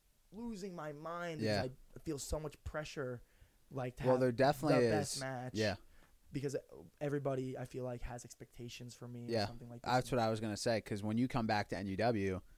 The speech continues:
Speaker 2: you're a dr-, you, your name sells the fucking show.
Speaker 1: Sure.
Speaker 2: One hundred percent. And that, I can imagine the, uh, the, the pressure change there.
Speaker 1: Yeah.
Speaker 2: The one thing, th-, uh, I have to figure out what it, there's this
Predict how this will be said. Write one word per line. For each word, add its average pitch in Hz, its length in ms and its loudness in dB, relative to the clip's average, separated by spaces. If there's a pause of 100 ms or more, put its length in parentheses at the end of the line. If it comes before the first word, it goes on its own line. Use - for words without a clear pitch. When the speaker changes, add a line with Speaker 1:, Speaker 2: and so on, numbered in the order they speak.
(300)
Speaker 2:
you're 107 400 4
a 95 80 -2
dr-, 98 260 -2
you, 110 260 -2 (320)
your 120 440 8
name 143 240 6
sells 113 320 2
the 101 40 -8
fucking 95 340 0
show. 101 360 -2 (320)
Speaker 1:
Sure. - 260 -8
Speaker 2:
One - 120 2
hundred 104 220 -2
percent. 104 420 -2
And 95 140 -2
that, 107 260 0 (340)
I 131 140 6
can 135 120 2
imagine 117 600 2
the, 101 180 2
uh, 92 380 0
the, 95 160 -4 (100)
the 101 100 0
pressure 110 380 2
change 92 380 -2
there. 92 260 0 (300)
Speaker 1:
Yeah. 120 200 -10
Speaker 2:
The 127 180 -6
one 156 260 6
thing, 151 340 2
th-, 113 240 -8
uh, 107 320 0 (640)
I 117 60 -6
have 135 100 -6
to 113 180 -6 (460)
figure 110 240 0
out 98 140 2
what 98 120 2
it, 95 120 -2
there's 107 200 -2
this 98 120 -8